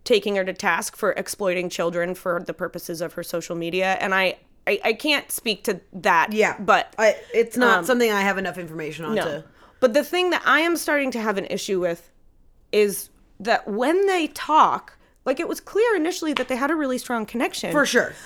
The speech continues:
Speaker 1: But now when they talk, he is saying, um, a lot of, like, really sweet things. He is, he is saying things that establish intimacy and build a relationship.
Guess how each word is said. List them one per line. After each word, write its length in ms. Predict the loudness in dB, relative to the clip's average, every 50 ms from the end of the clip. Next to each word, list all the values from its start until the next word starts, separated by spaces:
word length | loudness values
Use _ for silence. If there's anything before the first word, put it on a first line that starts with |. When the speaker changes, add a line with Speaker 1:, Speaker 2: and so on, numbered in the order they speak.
| -12 -6
Speaker 1:
But 140 | -6 -4 -2
now 240 | 0 2 4 4 4 4
when 160 | 4 4 2
they 120 | 0 -2 -2
talk, 460 | -2 0 2 2 2 2 0 -4 _
he 220 | -20 -12 -4 -2 2
is 260 | 4 6 6 4 4
saying, 640 | -2 -2 0 2 2 2 0 0 -4 -6 -10 -12 -14 -16 _ _ _ _ _ _ _ _ _ _ _ -6
um, 460 | -2 0 0 0 0 -2 -4 -6 -10 -14 _ _ _ _ _ _ _ _ _ _ _ _ _ -2
a 60 | 0
lot 240 | 2 4 4 4 4
of, 220 | 2 0 -4 -8 _ _
like, 200 | -4 -4 -4 -4 -4
really 340 | -4 -2 -2 0 0 0 -2
sweet 400 | -4 -4 -2 -2 -2 -4 -4 _
things. 380 | -2 0 0 2 2 0 0 -2
He 160 | -2 -2 0 0
is, 260 | 0 0 -2 -8 -12 _ -16
he 220 | -10 -6 -2 0
is 260 | 0 0 -2 -6 -10 -16 _ _ -20 _ _ _ _ -12 -6
saying 480 | -4 -2 0 2 2 2 2 0 0
things 460 | 0 0 0 0 2 0 -2 -4 -4
that 300 | 0 0 0 0 0 -4 _ _ _ _ _ _ _ -12 -8 -6
establish 520 | -4 0 2 2 2 2 2 0 -2 0
intimacy 640 | 0 -2 -2 0 -2 -4 -4 -4 -4 -6 -6 -6 -4 -4
and 180 | -4 -4 -2
build 240 | -2 -2 0 0 0
a 60 | 2
relationship. 840 | 2 2 2 4 2 2 2 -2 -4 -6 -8 -8 -8 -8 -8 -10 -12